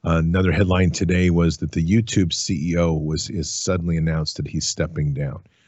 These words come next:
So we are definitely seeing continued movements and shakeups. One of the things that I've talked about so much is that in this fight, we don't have a seat at the table.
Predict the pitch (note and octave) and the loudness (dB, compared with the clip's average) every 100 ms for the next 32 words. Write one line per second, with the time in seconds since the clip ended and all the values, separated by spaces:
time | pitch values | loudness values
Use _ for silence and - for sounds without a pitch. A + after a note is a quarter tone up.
0 | _ - G#2+ C#3+ D3+ B2 B2+ C#3 A2 - | _ 0 2 4 4 2 0 0 -2 -2
1 | - A2 G#2 F#2 G2+ F2+ - B2 B2 A2 | -2 -2 -2 -2 -4 -2 0 2 2 0
2 | F2+ F#2+ F#2+ G2 E2+ E2+ D#2 - F2+ G2+ | 0 0 0 -2 -2 -2 -2 -2 -2 -4
3 | _ - B1+ - - - _ _ _ _ | _ -8 -6 -8 -14 -16 _ _ _ _
4 | - D3 C3 A2 A2+ G2 G2 F2+ - A2+ | 0 2 4 2 2 2 0 -2 -4 -4
5 | G#2+ - F2 E2 - - F#2+ F2 G#2+ A#2 | -4 -4 -4 -4 -6 -6 -4 -2 -2 -4
6 | - F2 E2 - - _ _ _ _ - | -4 -6 -6 -8 -12 _ _ _ _ -18
7 | - G2+ G2+ G2 - _ C3+ C3+ G#2 - | -16 -8 -8 -8 -16 _ 2 2 2 -2
8 | - A#2+ F2 D#2 - - A2 D3 C3+ - | -2 0 0 -2 -8 -6 -2 0 0 -4
9 | G#2 G#2+ F2+ - G2 E2 D2 - D2+ C#2 | -4 -4 -4 -4 -4 -4 -6 -6 -6 -6